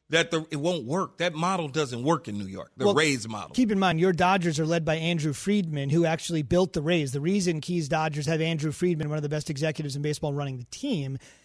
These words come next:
Speaker 2: is because he did more with less in Tampa. Now he's doing more with more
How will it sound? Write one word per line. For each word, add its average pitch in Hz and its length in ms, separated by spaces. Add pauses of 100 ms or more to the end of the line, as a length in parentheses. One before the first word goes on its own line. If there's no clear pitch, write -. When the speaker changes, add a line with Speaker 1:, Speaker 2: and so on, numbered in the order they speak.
(120)
Speaker 2:
is 170 140
because 170 380
he 202 160
did 165 180
more 160 320
with 160 180
less 147 380
in 147 100
Tampa. 160 380
Now 151 220
he's 151 80
doing 151 220
more 147 280
with 143 220
more 131 340